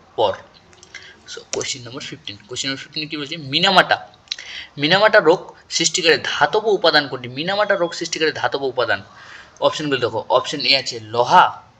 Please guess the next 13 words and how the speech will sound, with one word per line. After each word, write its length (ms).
অপশন 340
বি 120
পারদ, 320
অপশন 320
সি 140
সীসা, 500
অপশন 320
ডি 100
তামা। 320
এর 60
সঠিক 280
উত্তর 220
হবে 120